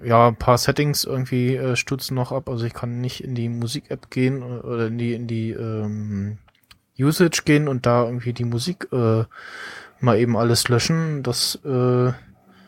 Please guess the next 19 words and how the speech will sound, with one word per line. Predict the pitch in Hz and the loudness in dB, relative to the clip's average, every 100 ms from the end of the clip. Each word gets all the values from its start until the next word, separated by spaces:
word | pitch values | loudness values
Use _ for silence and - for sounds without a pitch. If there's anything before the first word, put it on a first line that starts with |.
| _ | _
verabschiedet | - - 127 - 147 139 | -4 -2 0 0 4 4
sich | - 143 - | 4 0 2
dann | 131 131 | 4 6
noch, | 131 - | 4 2
ansonsten, | 135 120 117 - 127 123 - _ - - - - - - - - - - - - _ - - | 0 2 2 2 4 4 2 _ -20 -20 -20 -18 -18 -16 -16 -16 -18 -20 -20 -20 _ -12 -2
hm, | 127 120 120 117 113 113 113 120 - - - - | 2 4 4 4 2 2 0 -4 -10 -16 -12 -4
zeitlang | - 123 - 175 143 | 4 6 6 4 6
hat | 160 - | 2 2
bei | 139 | 0
mir, | 143 151 | 4 4
warum | 127 123 139 | 4 0 -2
auch | 131 | -4
immer, | - 156 165 160 - | -4 -2 -2 -2 -2
ähm, | 139 139 135 135 135 131 135 - _ _ _ - | 0 0 0 0 0 -2 -4 -6 _ _ _ -2
iCloud-Tab, | 120 - - 160 160 - 175 - - - | 0 0 0 0 0 -4 -6 -6 -12 -6
äh, | 151 151 156 | -2 0 0
nicht | 156 | -2
funktioniert, | - 156 - 156 160 - | -4 -6 -4 -2 -2 -2
das | 139 - - - | -4 -4 -8 -12